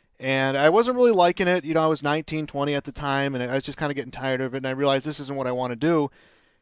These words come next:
and I really like sports, and, and someone said, "You should check out this place, Brown College, in the, in the cities. A lot of broadcasters go there, and they have good careers, and they go on to do things, and,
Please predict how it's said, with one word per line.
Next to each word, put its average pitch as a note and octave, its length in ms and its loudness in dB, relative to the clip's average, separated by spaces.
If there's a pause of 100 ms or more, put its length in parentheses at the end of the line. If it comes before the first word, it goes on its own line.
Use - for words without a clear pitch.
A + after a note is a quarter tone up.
(120)
and B2+ 560 -2
I C3 120 -2
really C#3+ 280 4
like D3 220 2
sports, C3+ 560 -6
and, B2 180 -8
and B2 200 -10
someone C#3+ 280 -4
said, C3+ 340 0 (300)
"You D3+ 100 -8
should D3+ 160 -10
check E3+ 200 2
out D#3+ 160 4
this C#3+ 140 -6
place, D#3+ 260 -2
Brown C#3+ 300 -2
College, C#3 540 0
in C#3+ 100 -8
the, C3 80 -6
in C3+ 80 -4
the C3+ 80 -2
cities. C#3+ 340 0
A C#3+ 60 2
lot C3+ 120 4
of C#3 60 -4
broadcasters C3+ 580 0
go C3 160 -2
there, C3 200 0
and A#2+ 140 -6 (280)
they C3 140 0
have C3+ 200 0
good C#3 180 -4
careers, C3 440 -2
and C#3 80 -6
they C3 60 -4
go C3 120 -2
on C3+ 140 -2
to C#3 60 -14
do C3 160 -6
things, C3 440 -8
and, A#2+ 200 -8